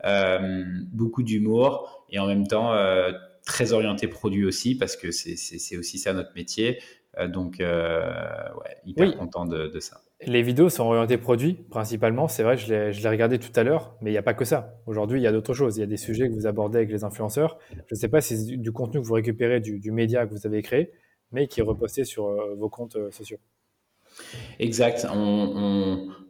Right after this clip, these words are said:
Speaker 1: avec, avec, avec Rainbow Studio, donc le compte média qu'on a, qu'on a, qu'on a créé où on interviewe des créateurs,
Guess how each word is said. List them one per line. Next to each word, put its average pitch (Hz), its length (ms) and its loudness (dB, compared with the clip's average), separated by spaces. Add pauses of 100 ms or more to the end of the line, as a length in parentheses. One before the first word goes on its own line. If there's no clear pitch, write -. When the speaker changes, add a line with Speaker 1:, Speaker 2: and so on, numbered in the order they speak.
Speaker 1:
avec, 110 500 0
avec, 107 640 -2
avec 110 300 0
Rainbow 113 400 0
Studio, 117 420 0
donc 95 260 -4
le 95 100 -2
compte 101 360 -6
média 104 340 2
qu'on 95 220 -4
a, 90 420 -2
qu'on 92 140 -6
a, 90 180 -4
qu'on 95 200 -6
a 90 80 -2
créé 110 440 0
où 95 140 -2
on 90 100 -2
interviewe 92 480 -2
des 92 160 -4
créateurs, 107 640 -2